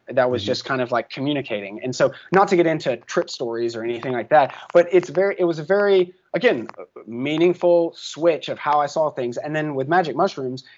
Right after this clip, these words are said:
Speaker 1: it, psilocybin, uh, it was more a natural thing. I was out in nature, camping, you know,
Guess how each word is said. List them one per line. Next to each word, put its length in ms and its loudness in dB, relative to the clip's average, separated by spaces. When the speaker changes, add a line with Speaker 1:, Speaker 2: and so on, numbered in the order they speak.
Speaker 1:
it, 220 2
psilocybin, 880 0
uh, 340 0
it 80 0
was 200 -2
more 440 0
a 60 -4
natural 500 -2
thing. 300 -10
I 80 2
was 160 0
out 140 0
in 100 -8
nature, 440 -4
camping, 760 -4
you 80 -6
know, 180 -6